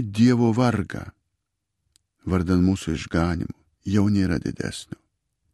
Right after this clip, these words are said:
Ir šis Dievo vargas, Dievo kančia, tai vadiname kryžius, atėjo ne pas mane ar tave, bet atėjo pas Dievo Sūnų. Ir ištiko jį,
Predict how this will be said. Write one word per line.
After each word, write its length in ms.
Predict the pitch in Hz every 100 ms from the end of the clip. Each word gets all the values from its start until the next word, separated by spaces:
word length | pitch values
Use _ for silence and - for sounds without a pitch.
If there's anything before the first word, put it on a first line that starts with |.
| _ _ -
Ir 160 | 123
šis 320 | 110 - 135
Dievo 320 | 104 104 95 87
vargas, 400 | 104 127 98 90
Dievo 300 | 104 98 98
kančia, 640 | - 82 69 - 131 113 - -
tai 100 | 82
vadiname 460 | 82 92 87 87
kryžius, 640 | - 92 110 131 104 - - _ _ _
atėjo 400 | 196 - 107 98
ne 160 | - -
pas 220 | - -
mane 300 | 67 67 -
ar 160 | - - -
tave, 340 | - - 135 - _ _ _ _ _
bet 220 | - 90 90
atėjo 380 | 85 107 104 -
pas 160 | 87
Dievo 320 | 85 92 90
Sūnų. 560 | 87 - 95 98 - - - _ _ _ _ _ _ -
Ir 120 | 101
ištiko 500 | 92 - 117 - 98
jį, 360 | 90 - -